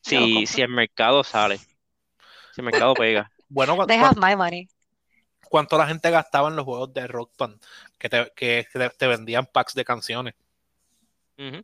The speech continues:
Speaker 2: No, por eso
Speaker 1: Sí,
Speaker 2: sí,
Speaker 1: yo, yo
Speaker 2: basándome
Speaker 1: fui
Speaker 2: en
Speaker 1: una de
Speaker 2: eso
Speaker 1: las
Speaker 2: que
Speaker 1: personas que, que llegó a comprar packs de canciones.
Speaker 2: D D R este salió antes de lo, del D L C realmente, del online. So,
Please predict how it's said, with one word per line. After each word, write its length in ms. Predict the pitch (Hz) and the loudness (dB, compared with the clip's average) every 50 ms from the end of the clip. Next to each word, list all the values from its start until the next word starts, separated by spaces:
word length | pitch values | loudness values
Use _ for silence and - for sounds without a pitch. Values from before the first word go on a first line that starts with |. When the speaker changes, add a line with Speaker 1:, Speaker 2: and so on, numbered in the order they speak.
| _ _ | _ _
Speaker 2:
No, 100 | 185 214 | -2 0
por 120 | 233 233 240 | 0 0 -2
eso 140 | 233 - | 0 0
Speaker 1:
Sí, 20 | 208 | 0
Speaker 2:
sí, 160 | 196 196 190 | 0 0 0
Speaker 1:
yo, 40 | 190 | 0
yo 60 | 185 | 0
Speaker 2:
basándome 280 | 147 147 143 147 208 202 | 0 0 0 0 0 0
Speaker 1:
fui 100 | 208 208 | 2 2
Speaker 2:
en 40 | 220 | 4
Speaker 1:
una 20 | 220 | 4
de 60 | 220 | 4
Speaker 2:
eso 80 | 226 | 4
Speaker 1:
las 80 | 233 240 | 4 4
Speaker 2:
que 80 | - 165 | 4 2
Speaker 1:
personas 260 | 151 143 - 233 226 | 4 4 4 2 2
que, 200 | - 214 208 - | 0 -2 -2 -2
que 140 | - 214 202 | 0 2 2
llegó 180 | 202 196 196 185 | 4 4 4 2
a 40 | |
comprar 300 | - 202 196 - 202 202 | 0 -2 -2 -2 -2 -2
packs 260 | - 214 190 - - - | -2 -6 -10 -10 -10 -6
de 80 | 208 | -4
canciones. 440 | 202 202 196 - 214 190 185 196 208 _ _ _ _ _ _ _ _ _ _ _ _ _ _ - - - - - - - - - | -4 -4 -6 -10 -14 -16 -16 -18 -20 _ _ _ _ _ _ _ _ _ _ _ _ _ _ -20 -20 -20 -20 -20 -20 -20 -4 0
Speaker 2:
D 140 | 147 139 135 | 2 2 4
D 140 | 135 131 127 | 4 4 4
R 300 | 120 123 131 139 156 165 | 4 4 4 4 4 2
este 220 | 175 - - 185 | 0 -2 -8 -8
salió 400 | - - 185 170 170 165 170 160 | -4 -2 0 0 0 2 2 2
antes 400 | 160 170 180 - - 175 165 - | 2 0 0 0 0 0 0 2
de 140 | - 147 143 | 0 0 2
lo, 720 | 147 147 143 143 139 139 131 131 127 127 123 120 117 113 | 2 2 0 0 0 0 0 0 0 0 -2 -2 -2 -4
del 180 | 110 - 131 127 | -4 -4 -4 -2
D 120 | 120 139 | 0 0
L 80 | 135 127 | 0 0
C 180 | - - 160 180 | 0 -2 -2 0
realmente, 500 | 190 165 165 190 247 - - 202 151 - _ | -2 -2 -4 -6 -10 -12 -12 -14 -14 -12 _
del 100 | - 139 | -6 -4
online. 300 | 131 127 131 151 185 277 _ _ _ | -4 -2 -4 -4 -6 -8 _ _ _
So, 300 | _ - 127 113 104 | _ -4 -4 -4 -4